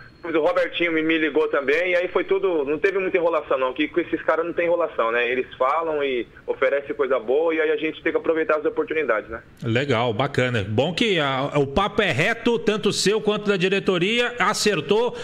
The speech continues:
Speaker 2: ficou bom pra ambas as partes, agora é chegar aqui, treinar,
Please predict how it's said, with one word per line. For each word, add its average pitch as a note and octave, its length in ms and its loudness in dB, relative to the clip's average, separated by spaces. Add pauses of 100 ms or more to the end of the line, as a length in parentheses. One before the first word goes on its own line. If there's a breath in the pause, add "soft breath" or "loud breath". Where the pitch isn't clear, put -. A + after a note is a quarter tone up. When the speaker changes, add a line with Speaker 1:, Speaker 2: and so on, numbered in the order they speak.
Speaker 2:
ficou F#3+ 260 2
bom F#3+ 220 0
pra G#3+ 160 0
ambas G#3 260 0
as F3+ 140 0
partes, G#3+ 280 0
agora A3 220 2
é - 20 2
chegar G3 360 2
aqui, G3+ 260 0
treinar, G#3 560 0